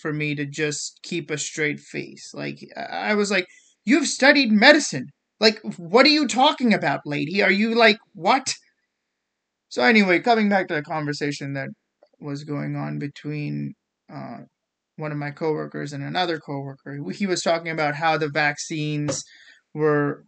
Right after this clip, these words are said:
uh, enforced and, uh, you know, everybody was made to take the vaccine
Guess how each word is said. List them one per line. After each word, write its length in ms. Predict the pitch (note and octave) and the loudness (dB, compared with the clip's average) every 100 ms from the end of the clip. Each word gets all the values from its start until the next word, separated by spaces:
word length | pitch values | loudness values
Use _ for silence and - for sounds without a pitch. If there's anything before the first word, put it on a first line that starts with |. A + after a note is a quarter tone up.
| - | -14
uh, 120 | B2+ - | -14 -8
enforced 1000 | D#3+ D3+ C#3+ - D#3+ D#3 D3+ C#3+ - - | -6 -6 -8 -2 2 4 2 -2 -8 -6
and, 580 | E3+ D3 D3+ C#3+ C#3+ C#3+ | -2 0 0 0 -2 -6
uh, 220 | D3 C#3 C#3+ | -6 -6 -4
you 200 | D3 D3 | -6 -4
know, 300 | C#3+ D3+ C#3+ | -4 -6 -6
everybody 500 | E3 D#3+ D#3 D3+ D3 | -4 -2 0 0 0
was 300 | C#3+ C#3+ - - | 0 -2 -8 -8
made 600 | C#3+ D3 E3+ G3+ F3+ D#3 | -6 2 6 6 4 0
to 120 | E3+ | -6
take 320 | D3+ E3 D#3 D3 | -6 -2 -2 -2
the 80 | |
vaccine 880 | D3 D3 C#3+ C#3+ - D3 C#3+ C#3 C#3 | -4 -2 -2 -4 -6 -4 -2 -4 -8